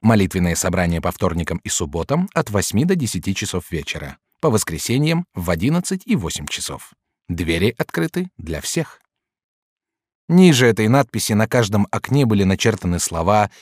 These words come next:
«Бог есть любовь», а еще ниже помельче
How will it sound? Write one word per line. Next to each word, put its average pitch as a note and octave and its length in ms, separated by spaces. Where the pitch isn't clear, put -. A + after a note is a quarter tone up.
«Бог A2+ 360
есть A2 360
любовь», F#2+ 640
а E3+ 100
еще F3+ 180
ниже C#3+ 300
помельче A2 720